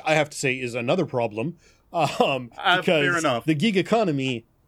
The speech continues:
Speaker 1: is not sustainable in the long term. Uh, we have Kickstarter employees now unionizing.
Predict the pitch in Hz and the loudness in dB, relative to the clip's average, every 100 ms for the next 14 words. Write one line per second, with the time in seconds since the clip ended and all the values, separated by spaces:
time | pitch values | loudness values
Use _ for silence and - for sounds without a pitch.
0 | - 160 135 123 131 151 151 147 - 147 | -4 -2 -2 -4 -2 0 0 -4 -6 -6
1 | - 156 139 123 120 120 131 123 117 117 | -2 -2 -2 -8 -12 -10 -10 -8 -6 -6
2 | 113 - 143 110 92 _ _ _ - 120 | -6 -10 -10 -10 -14 _ _ _ -4 2
3 | 113 110 107 113 120 135 131 120 120 113 | 2 4 2 0 -2 2 2 2 0 -4
4 | - 151 - 156 151 147 147 131 156 143 | -6 -4 0 0 2 0 0 -2 -2 -2
5 | 143 135 120 135 135 127 131 123 123 120 | -2 -4 -4 -4 -4 -4 -6 -4 -6 -6
6 | 123 117 117 | -6 -6 -8